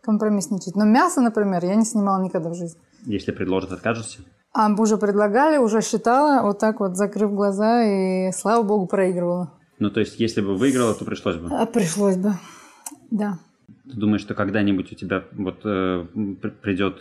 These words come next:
Speaker 2: э, новое мнение на тему того, что всё-таки надо отказывать? И, и
Speaker 1: При-, может прийти, возможно, э, в тот момент, когда я найду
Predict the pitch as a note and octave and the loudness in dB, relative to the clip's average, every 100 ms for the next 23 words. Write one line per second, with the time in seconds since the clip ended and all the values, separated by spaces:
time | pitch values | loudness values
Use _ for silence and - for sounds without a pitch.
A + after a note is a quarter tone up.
0 | - F#2 - - - _ - F2+ F2 F#2 | -12 -12 -12 -20 -20 _ -8 -4 0 2
1 | B2 A2+ G2 F#2 F#2+ F#2+ F2 F2 F2 F2 | 2 2 2 2 2 0 -2 -4 -4 -6
2 | F2 F#2 E2+ - - G2+ F#2+ F#2+ F#2 F2 | -6 -6 -6 -10 -6 -4 -4 -2 -2 -2
3 | F2 G2 F2 F2 F2 - F#2 F#2 F#2 - | -4 -4 -4 -4 -6 -6 -6 -4 -6 -2
4 | A3 A#3+ A#3+ A#3 G#3 F#3 G#3+ G#3 G#3+ G3+ | 2 2 4 2 2 -2 -2 -2 0 2
5 | G3+ G#3+ G#3+ G3+ G3 F#3+ - G#3 G3+ F#3+ | 2 4 2 2 0 0 0 0 0 0
6 | - A3 A3 A3 A3 G#3 F#3+ F#3+ F#3+ F#3+ | -2 -2 2 2 2 0 0 0 0 -2
7 | F#3 G3 | -2 -2